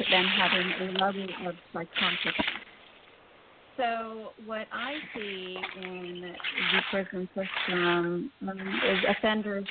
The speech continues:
who are ashamed. There is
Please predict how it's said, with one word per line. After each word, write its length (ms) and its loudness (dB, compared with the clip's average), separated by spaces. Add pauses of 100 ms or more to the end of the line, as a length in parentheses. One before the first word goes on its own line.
(100)
who 320 2
are 400 4 (340)
ashamed. 680 2 (840)
There 260 6
is 220 4